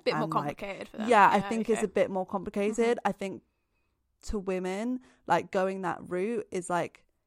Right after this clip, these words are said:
Speaker 2: it's less tied in with you as a person, I
Speaker 1: Mm.
Speaker 2: think. Whereas for men, I think it, they feel it's, like, f-, effeminate to, to do that
Speaker 1: Mm-hmm.
Speaker 2: and, like, questions them as a man. But I honestly do think that, like,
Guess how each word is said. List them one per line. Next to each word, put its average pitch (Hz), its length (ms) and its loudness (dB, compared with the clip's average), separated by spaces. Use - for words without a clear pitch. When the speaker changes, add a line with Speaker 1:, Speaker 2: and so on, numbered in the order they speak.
Speaker 2:
it's 190 240 -4
less 165 300 0
tied 165 280 -4
in 175 220 -2
with 165 240 -4
you 190 260 -6
as 190 140 -6
a 190 40 -10
person, 277 840 -8
I 240 140 -6
Speaker 1:
Mm. 214 140 -8
Speaker 2:
think. 269 420 -4
Whereas 180 340 0
for 190 80 -4
men, 185 260 0
I 180 80 -2
think 180 240 -8
it, - 140 -10
they 180 140 -2
feel 180 280 -4
it's, - 220 -8
like, - 240 -6
f-, - 100 -20
effeminate 190 540 -4
to, 220 200 -2
to 220 120 0
do 214 260 -4
that 220 320 2
Speaker 1:
Mm-hmm. 196 120 -8
Speaker 2:
and, 170 180 -2
like, 156 380 -6
questions 170 580 -8
them 165 440 -4
as 160 180 -6
a 151 60 -10
man. 151 380 -8
But 220 340 6
I 233 200 8
honestly 277 360 0
do 196 240 -4
think 185 300 -8
that, - 260 -6
like, 165 360 -2